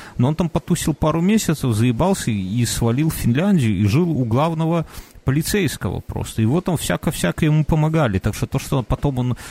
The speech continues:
отдали Финляндию, ну, как бы дали независимость Финляндии, отпустили, это вполне, ну, на Ильича похоже.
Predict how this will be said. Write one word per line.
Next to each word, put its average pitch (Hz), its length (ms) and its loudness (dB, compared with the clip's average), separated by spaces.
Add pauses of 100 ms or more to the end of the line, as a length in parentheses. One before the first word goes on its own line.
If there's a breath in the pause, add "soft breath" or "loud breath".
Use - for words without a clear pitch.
(160 loud breath)
отдали 120 420 0
Финляндию, 151 600 2
ну, 131 140 4
как 117 160 0
бы 104 100 0
дали 127 260 0
независимость 120 640 2
Финляндии, 139 440 2
отпустили, 135 520 -2
это 117 140 -2
вполне, 131 340 0
ну, 117 240 2 (100)
на 117 300 4
Ильича 127 420 2
похоже. - 360 2